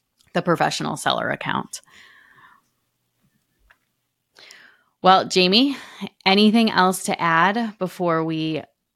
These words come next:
know that our fifteen minutes are up? I know we can keep going, but these are fifteen minute segments.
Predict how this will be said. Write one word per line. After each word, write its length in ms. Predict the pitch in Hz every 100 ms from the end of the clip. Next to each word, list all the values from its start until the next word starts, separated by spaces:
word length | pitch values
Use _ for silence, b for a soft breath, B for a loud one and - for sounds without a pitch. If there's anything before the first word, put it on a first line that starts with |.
| _
know 280 | 170 165 160
that 140 | 165 160
our 100 | 160
fifteen 420 | 180 - 180 170
minutes 300 | 156 160 -
are 140 | 156
up? 260 | 165 233 - -
I 40 | 180
know 140 | 180
we 80 | 175
can 160 | 175
keep 220 | 165 170 160
going, 340 | 165 156 151
but 140 | 156
these 160 | 160 160
are 180 | 156 147
fifteen 380 | 175 156 165 156
minute 240 | 156 -
segments. 600 | 160 160 170 170 131 -